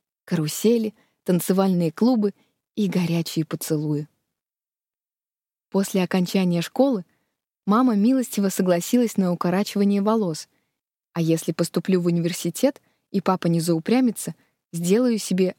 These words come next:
от локтя до запястья татуировку, какую-нибудь глубокомысленную надпись на латыни «Dum spiro spero» или «Vita brevis ars longa». А может, наоборот,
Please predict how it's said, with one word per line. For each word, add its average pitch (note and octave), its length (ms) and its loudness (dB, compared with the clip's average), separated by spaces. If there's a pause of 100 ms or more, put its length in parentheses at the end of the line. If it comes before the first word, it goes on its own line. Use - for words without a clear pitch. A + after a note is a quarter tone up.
от - 240 -2
локтя G3 400 2
до D#3 100 4
запястья D#3 640 0
татуировку, F#3 840 0 (460)
какую-нибудь G#3+ 680 0 (460)
глубокомысленную F3+ 1040 0
надпись F#3 500 -2
на F#3 100 2
латыни F3+ 600 0 (800)
«Dum F#3+ 280 2
spiro A#3 480 2
spero» E3 580 -2 (420)
или F3 500 0
«Vita F3+ 420 0
brevis A#3+ 600 0 (180)
ars F3 320 -2
longa». E3+ 440 -2 (880)
А F3+ 100 0
может, B3 360 2
наоборот, E3+ 580 0